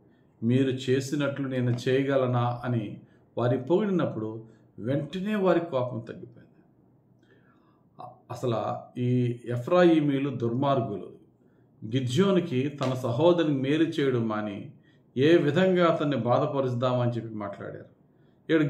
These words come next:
గిద్యోను వారితో దెబ్బలాడలేదు, ఏ విధమైన గొడవ పెట్టుకోలేదు, సమాధానంగా ఉన్నారు. అయితే వారు గిద్యోనుతో సమాధాన పడిపోయారు. గిద్యోనికి ఆ ప్రాబ్లం నుంచి బయటకు వచ్చాడు.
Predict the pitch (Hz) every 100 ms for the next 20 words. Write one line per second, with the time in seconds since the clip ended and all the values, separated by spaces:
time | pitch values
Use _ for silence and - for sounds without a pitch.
0 | 147 175 180 208 180 139 120 123 139 147
1 | 156 123 123 160 160 135 101 92 - -
2 | _ _ - 120 143 147 147 151 135 123
3 | 131 123 120 117 - 110 - 123 131 139
4 | 135 123 120 110 104 - - _ _ _
5 | _ _ _ _ 175 190 208 180 160 131
6 | 131 143 208 196 196 170 151 175 175 160
7 | 127 131 131 135 139 139 160 143 131 135
8 | 151 175 160 143 - 120 131 139 143 139
9 | 127 120 120 120 117 117 - 107 95